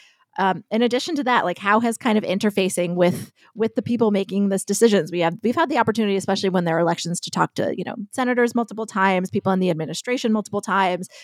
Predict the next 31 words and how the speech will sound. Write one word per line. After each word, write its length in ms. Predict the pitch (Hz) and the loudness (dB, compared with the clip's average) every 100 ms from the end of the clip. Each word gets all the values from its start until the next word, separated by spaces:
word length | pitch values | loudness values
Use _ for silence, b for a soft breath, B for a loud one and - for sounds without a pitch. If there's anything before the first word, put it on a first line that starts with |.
| B | B
people 200 | 196 147 | -4 -2
influencing 540 | 233 233 226 220 220 | -2 0 0 0 0
the 100 | 208 | 0
administration. 640 | 202 202 202 196 190 202 202 | 0 0 0 -2 0 0 0
How 220 | 233 269 | 2 0
has 160 | 254 | 0
that 180 | - 175 | 0 -2
kind 180 | - 190 | 0 0
of 60 | 170 | 0
informed 400 | 170 180 170 170 | 0 0 0 0
your 140 | 175 | -2
view 180 | 160 165 | 2 2
of 100 | 170 | 2
how 160 | 160 | 0
these 200 | 143 160 | 0 0
things, 340 | - 143 156 - B B B | -2 -4 -6 -10 B B B
you 80 | 247 | -6
know, 40 | 254 | -2
how 100 | 262 | 0
governing 440 | 202 196 180 156 | 0 -2 -4 -6
actually 300 | - - 151 | -4 -2 0
works 280 | 117 - 170 | 0 0 0
or, 80 | 147 | 0
like, 140 | 147 | 2
how 160 | 196 185 | 2 2
people 280 | 208 165 | 0 -2
kind 220 | - 170 160 | 0 0 -2
of 80 | - _ _ - | -6 _ _ -4
behave 400 | 196 196 180 175 | -2 2 0 0
as 100 | 143 | -2
politicians? 720 | - 151 147 147 - 185 - | 0 0 0 -6 -10 -14 -20